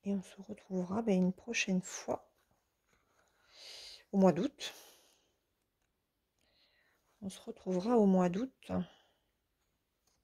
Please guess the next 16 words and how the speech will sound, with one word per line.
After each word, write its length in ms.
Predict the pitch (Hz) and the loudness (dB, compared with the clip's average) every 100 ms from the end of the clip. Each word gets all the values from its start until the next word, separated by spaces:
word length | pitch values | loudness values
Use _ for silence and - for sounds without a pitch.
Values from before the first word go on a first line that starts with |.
| _ _ _ _ _ _ _ _ _ - - - - - | _ _ _ _ _ _ _ _ _ -20 -20 -20 -20 -18
Voilà, 280 | 190 180 226 | -8 2 6
il 80 | 208 | 6
me 120 | 185 | 6
faudrait 480 | 185 - 196 196 202 | 2 -2 0 4 4
faire 320 | - 214 208 | 4 4 6
un, 340 | 190 185 180 - | 6 4 2 0
une 200 | 190 190 | 2 2
vidéo 520 | 190 196 196 208 214 | 2 4 6 8 6
sur, 340 | 202 - 196 185 | 2 -4 0 4
euh, 260 | 180 180 180 - - - - - | 4 4 0 -6 -16 -14 -14 -10
sur, 260 | - - | -6 -4
sur 260 | - - 170 | -4 -6 -4
la 100 | 165 | -2
toile 200 | - 175 | 0 4
d'Harry 200 | 170 165 | 4 2
Potter 420 | 170 185 - 190 | 0 -6 -6 -6